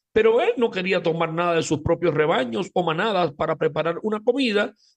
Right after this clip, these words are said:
para el huésped que había llegado a él. Así que tomó el, la corderita o el cordero del hombre pobre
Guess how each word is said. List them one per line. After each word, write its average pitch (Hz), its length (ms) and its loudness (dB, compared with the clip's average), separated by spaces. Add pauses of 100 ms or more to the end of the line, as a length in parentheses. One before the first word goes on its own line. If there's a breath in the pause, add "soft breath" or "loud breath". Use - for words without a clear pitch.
(120)
para 196 200 2
el 208 120 2
huésped 233 540 0
que - 140 -10
había 170 200 0
llegado 165 460 0
a 151 120 -2
él. 147 240 -6 (520 soft breath)
Así 196 260 -2
que 240 100 2
tomó 202 280 2
el, - 240 -2
la 185 120 -4
corderita 180 480 -2
o 170 80 0
el 156 80 -6
cordero 180 440 -2 (240 loud breath)
del 170 300 0
hombre 247 340 4
pobre 202 520 4